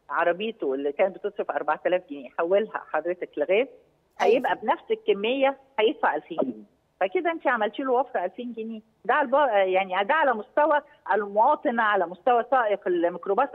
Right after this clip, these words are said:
Speaker 1: أو سائق العربية
Speaker 2: طب
Speaker 1: الأخرى.
Speaker 2: هي السؤال هنا سيادة الوزيرة، هل،
Speaker 1: اتفضلي.
Speaker 2: آه، إنه هذا ال-، المشروع أنا أقدر مثلًا ك-، آه، واحد عندي تاكسي أو عندي، آه، ميكروباص، هقدر
Speaker 1: وعندك عربية ملاكي كده.
Speaker 2: أو عندي ع-،
Speaker 1: <laughs>
Speaker 2: أو عندي عربية ملاكي،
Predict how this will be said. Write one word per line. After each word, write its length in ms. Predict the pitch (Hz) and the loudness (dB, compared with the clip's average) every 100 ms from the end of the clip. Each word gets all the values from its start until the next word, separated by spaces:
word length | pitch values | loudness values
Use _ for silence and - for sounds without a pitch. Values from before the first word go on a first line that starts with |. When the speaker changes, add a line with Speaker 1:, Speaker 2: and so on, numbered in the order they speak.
| 185 | -4
Speaker 1:
أو 80 | 185 | 0
سائق 180 | 226 202 | 0 0
العربية 300 | 139 139 160 | 0 -2 2
Speaker 2:
طب 80 | 160 | 2
Speaker 1:
الأخرى. 160 | 220 247 | 2 -4
Speaker 2:
هي 200 | 269 - | -4 -6
السؤال 360 | 240 - 247 | -10 -4 -4
هنا 180 | 359 339 | -2 -6
سيادة 260 | 330 320 339 | -6 -8 -6
الوزيرة، 400 | 247 226 285 262 | -6 -4 -4 -4
هل، 380 | 220 277 320 262 | -4 -6 -2 -2
Speaker 1:
اتفضلي. 160 | 139 - - | -2 -6 -10
Speaker 2:
آه، 300 | 220 240 156 233 | -4 -2 -2 -6
إنه 220 | 233 226 | -6 -4
هذا 280 | 262 277 269 | -4 -2 -4
ال-، 160 | 233 | -4
المشروع 720 | 196 208 208 214 - 247 220 | -8 -6 -8 -10 -4 -2 0
أنا 100 | 285 269 | 0 0
أقدر 260 | 254 233 | -2 -2
مثلًا 220 | 240 269 | -4 -8
ك-، 160 | 226 - | -12 -6
آه، 440 | 208 202 - 208 | -4 -4 -4 -4
واحد 320 | 208 247 277 233 | -2 -4 -4 -4
عندي 440 | 220 254 226 254 | -4 -6 -8 -10
تاكسي 460 | - 240 - 208 180 | -6 -6 -6 -10 -6
أو 200 | 190 196 | -4 -4
عندي، 460 | 226 269 214 247 - _ _ | -4 -6 -8 -10 -12 _ _
آه، 260 | - 220 214 | -2 0 -2
ميكروباص، 640 | 220 - 233 220 220 - - _ - - | -4 -6 -4 0 -2 -4 -20 _ -20 -2
هقدر 240 | 294 - | 0 2
Speaker 1:
وعندك 320 | 220 247 240 | 2 2 2
عربية 220 | 202 226 214 | 2 2 2
ملاكي 480 | 190 180 190 185 | 4 4 2 0
كده. 140 | 160 233 | 2 4
Speaker 2:
أو 100 | 247 | 6
عندي 300 | 254 311 269 | 4 2 0
ع-، 100 | 214 | -2
Speaker 1:
<laughs> 460 | 277 285 427 - 262 | -2 0 2 6 6
Speaker 2:
أو 100 | 254 | 8
عندي 220 | 311 320 | 6 4
عربية 260 | 269 277 | 2 4
ملاكي، 560 | 311 269 262 240 - 135 | 2 2 -2 -2 -6 -14